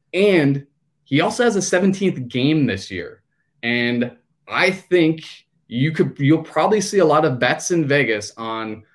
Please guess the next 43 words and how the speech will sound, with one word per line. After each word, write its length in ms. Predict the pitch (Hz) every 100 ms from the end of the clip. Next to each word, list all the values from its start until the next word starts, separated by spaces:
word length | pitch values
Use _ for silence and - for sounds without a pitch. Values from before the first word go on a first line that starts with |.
| _ - 117
Derrick 280 | 135 143
Henry 280 | 143 151 147
breaking 540 | 120 120 127 143 131 120
the 280 | 117 117
all-time 520 | 110 120 127 135 127 120
single 300 | - 127 120
season 380 | 135 120 113
rushing 380 | 104 117 - 113
record 460 | 101 95 98 92 95
this 220 | 98 98
year, 340 | 95 90 87 _ _ _
uh, 160 | 107 104
because 380 | 120 117 143 139
of 80 | 131
that 140 | 127
Julio 320 | 127 143 131
Jones 280 | 120 143 147
addition 480 | 143 139 139 131 127 _ _ _ _ 143
and, 600 | 143 139 131 127 120 - _
um, 440 | 117 113 110 107 98
that 240 | 113 104
seventeenth 560 | - 135 123 120 120 98
game 480 | 120 113 107 101 101 _ -
where 160 | 110
he 80 | 113
can 100 | -
put 140 | 131
up 80 | 123
another 240 | 120 113 104
two 200 | - 127
hundred 200 | 117 107
yards 460 | 107 98 95 - -
if, 400 | 101 95 - 107
uh, 320 | 98 95 90 - _ _
if 140 | 107
they 100 | 104
feed 180 | 98 107
him 100 | 98
the 80 | 95
rock 320 | 95 87 - -
and 100 | 101
he's 100 | 95
close. 460 | - - - -